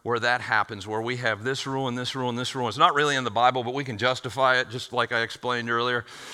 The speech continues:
And, and, and it's all about the rules. And people love the rules. And, and I think part of the reason why is because they ha-, gives them power over other people. There are people who love to have power over other people.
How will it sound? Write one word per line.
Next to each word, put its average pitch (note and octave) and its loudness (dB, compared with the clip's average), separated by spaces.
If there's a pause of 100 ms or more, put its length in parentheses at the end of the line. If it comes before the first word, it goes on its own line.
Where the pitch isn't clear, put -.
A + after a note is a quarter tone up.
And, B2+ -2
and, B2+ 0
and B2 0
it's A2 -4
all C#3 6
about B2+ 2
the C3+ -2
rules. A#2 -6
And B2 -6
people E3+ -4 (140)
love C3+ 6 (180)
the A#2+ 2
rules. B2+ 0 (360)
And, C3+ -4
and D#3+ 4
I E3 2
think A#3 -4
part F#3 4
of F3+ 0
the D3+ 0
reason C#3+ -2
why C#3 2
is A#2 -4
because B2 -10
they C3 -4
ha-, C3+ -6
gives C3 -6
them A#2+ -4
power C#3 -4
over G2 -4
other G2 -6
people. F2+ -12
There G2+ 2
are A2 0
people C3 -8
who A#2 -8
love A#2+ 0
to D#3+ 0
have C#3 2
power C3+ 2
over A2+ 0
other A2+ -4
people. - -12